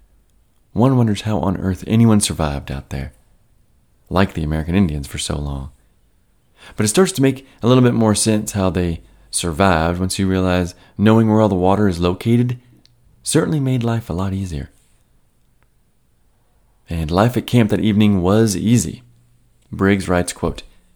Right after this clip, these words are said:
"The friars stretched out on their poncho blankets to the songs of an Indian," end quote. The songs of an Indian being, in quotes, themselves.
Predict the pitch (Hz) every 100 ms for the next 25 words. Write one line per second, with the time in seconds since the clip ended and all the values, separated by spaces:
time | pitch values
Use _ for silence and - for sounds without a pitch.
0 | _ _ _ - - 117 - 175 175 120
1 | - 123 - 95 120 - 98 87 85 110
2 | 98 95 82 90 92 143 - - - -
3 | 127 127 127 110 - 147 156 156 156 135
4 | 135 131 98 87 78 71 69 _ _ _
5 | _ _ - 85 71 69 - - _ _
6 | _ _ _ _ _ 73 - 85 82 73
7 | 82 78 73 73 76 73 71 69 - 78
8 | - - - 73 73 - 95 95 - -
9 | -